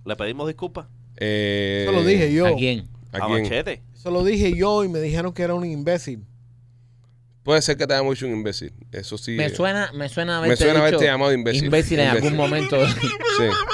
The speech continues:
Speaker 4: de esta temporada. Me, me suena, me suena mucho, mucho haberte llamado,
Speaker 2: Dicen
Speaker 4: pero
Speaker 2: que dos mil treinta que podemos llegar a avanzar la, el life expectancy. Más de un año cada año.
Speaker 4: Pídele disculpas, primo,
Speaker 2: Espérate,
Speaker 4: que
Speaker 2: espérate, espérate. Más de un año cada año. Espérate un momentico.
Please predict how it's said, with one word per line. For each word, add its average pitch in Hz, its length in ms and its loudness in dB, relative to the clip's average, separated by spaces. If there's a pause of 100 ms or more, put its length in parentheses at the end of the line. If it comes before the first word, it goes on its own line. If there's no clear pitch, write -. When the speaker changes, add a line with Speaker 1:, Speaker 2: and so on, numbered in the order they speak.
(120)
Speaker 4:
de 127 140 4
esta 165 180 4
temporada. 135 680 6 (480)
Me, 131 240 2
me 403 160 6
suena, 123 300 6
me 117 140 0
suena 139 240 0
mucho, 127 640 2
mucho 123 420 -2
haberte 117 300 0
llamado, 120 340 -2
Speaker 2:
Dicen 127 240 2
Speaker 4:
pero 147 100 4
Speaker 2:
que 143 80 2
dos 143 60 4
mil 147 160 0
treinta 151 340 0
que 131 140 -2
podemos 131 420 0
llegar 120 300 0
a 139 160 6
avanzar 120 800 0
la, 104 520 -4
el 107 180 -4
life 123 200 -4
expectancy. 98 1000 -8 (300)
Más 120 400 -4
de 120 100 0
un 120 180 0
año 131 440 0
cada 113 480 0
año. 104 220 -2
Speaker 4:
Pídele 127 220 -4
disculpas, 117 420 -8
primo, 104 220 -10
Speaker 2:
Espérate, 98 220 -6
Speaker 4:
que 101 60 -6
Speaker 2:
espérate, 104 280 -12
espérate. 95 340 -16
Más 87 160 -14
de 110 60 -10
un 113 80 -8
año 127 180 -4
cada 127 220 -4
año. 117 160 -8
Espérate 123 300 -10
un 127 60 -10
momentico. 117 300 -12